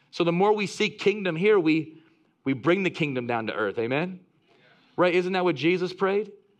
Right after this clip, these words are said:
"Our Father in heaven, hallowed be your name." What is it? "Your kingdom come, your will be done on earth as it is in heaven." So we're kingdom citizens bringing the kingdom into our cities.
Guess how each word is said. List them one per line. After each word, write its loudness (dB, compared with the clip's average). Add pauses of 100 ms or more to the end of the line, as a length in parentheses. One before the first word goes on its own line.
(640)
"Our 2
Father 0
in -2
heaven, -2 (560)
hallowed 0
be 0
your 2
name." -4 (320)
What 0
is -2
it? -6 (840)
"Your 4
kingdom 0
come, -2 (760)
your 4
will 2
be 0
done 2
on 0
earth 2 (500)
as 0
it 2
is 2
in -2
heaven." 0
So 0 (180)
we're 4
kingdom -2
citizens 0
bringing -2
the 0
kingdom 0
into 0
our 4
cities. -2